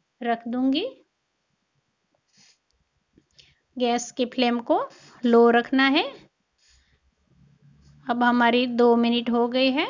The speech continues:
तो मैं ये सब्जी फिर से चला लूँगी। अभी हमारा कैप्सिकम कच्चा है, तो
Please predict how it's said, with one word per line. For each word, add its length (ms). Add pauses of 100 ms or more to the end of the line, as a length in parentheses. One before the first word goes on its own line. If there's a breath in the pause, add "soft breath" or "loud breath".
(1040)
तो 180
मैं 360
ये 120
सब्जी 680 (120)
फिर 240
से 300
चला 380
लूँगी। 400 (3000 soft breath)
अभी 300
हमारा 400
कैप्सिकम 720
कच्चा 400
है, 260
तो 360